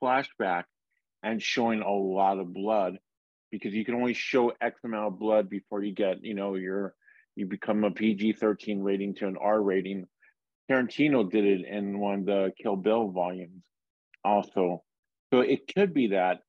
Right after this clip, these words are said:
I'm, I'm still gonna go, it's either Paul's visions, 'cause all he knows is the Harkonnens are, you know, they're beasts, they're, they're, they're ruthless and all that. And maybe that's what Paul pictures Giedi Prime to be like, or it could be a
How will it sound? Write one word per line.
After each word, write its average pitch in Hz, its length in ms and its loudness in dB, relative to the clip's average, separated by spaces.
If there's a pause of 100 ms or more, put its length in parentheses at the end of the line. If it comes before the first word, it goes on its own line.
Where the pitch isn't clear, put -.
I'm, 127 320 0 (140)
I'm 127 160 -10
still 190 180 0
gonna 175 200 -2
go, 127 360 0 (400)
it's - 220 -18
either 117 340 -2
Paul's 131 460 0
visions, 107 540 -4 (680)
'cause 104 160 -2
all 113 300 2
he 113 100 -4
knows 107 380 0
is 95 240 -4 (160)
the 87 80 -6
Harkonnens 104 640 -2
are, 92 180 -2
you 98 120 -4
know, 92 260 -4 (160)
they're 104 160 2
beasts, 110 500 0
they're, 101 300 -2 (560)
they're, 98 480 2 (240)
they're 104 120 -4
ruthless 107 600 2
and 101 140 -6
all 92 200 -4
that. 92 220 -2 (140)
And 110 100 -4
maybe 107 240 0
that's 98 280 0
what 104 120 -4 (160)
Paul 95 320 0 (300)
pictures 101 320 0 (460)
Giedi 104 260 2
Prime 101 260 0
to 104 120 -4
be 127 280 4
like, 160 300 4 (200)
or 147 200 6
it 143 120 -6
could 120 140 -4
be 127 140 0
a 113 80 0